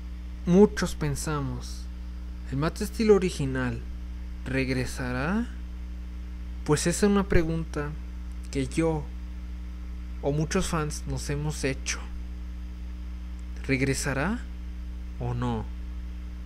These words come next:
Pues aquí les tengo algunas teorías que quizá puedan ser ciertas o no. Primera teoría.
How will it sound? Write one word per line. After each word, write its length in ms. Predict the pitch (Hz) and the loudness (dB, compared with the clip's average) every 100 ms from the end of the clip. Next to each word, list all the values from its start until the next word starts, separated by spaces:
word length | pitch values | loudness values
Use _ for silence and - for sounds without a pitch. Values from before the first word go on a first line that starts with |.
| - - - - - | -8 -8 -8 -6 -2
Pues 200 | 143 - | 0 0
aquí 220 | - 175 | 0 0
les 160 | 180 - | 0 0
tengo 360 | 165 160 156 | 0 0 0
algunas 440 | 147 143 147 147 - | 0 0 0 -2 2
teorías 640 | 135 123 120 120 - - | 0 2 -2 -2 -2 -4
que 120 | - | -4
quizá 540 | 123 127 - 143 143 143 139 - - - - - - - - - - - - - - - | -4 -4 -2 0 0 -2 -4 -6 -6 -6 -6 -6 -6 -6 -6 -6 -6 -6 -6 -6 -6 -2
puedan 320 | 151 147 139 | 6 6 6
ser 160 | 131 139 | 0 -2
ciertas 640 | - 135 143 143 123 - | -2 0 0 0 -4 -4
o 20 | 120 | -4
no. 240 | 117 117 - - - - - - | -2 -2 -4 -8 -8 -8 -8 -8
Primera 380 | - 143 156 185 | -4 2 4 4
teoría. 400 | 156 135 123 104 | 4 4 2 -2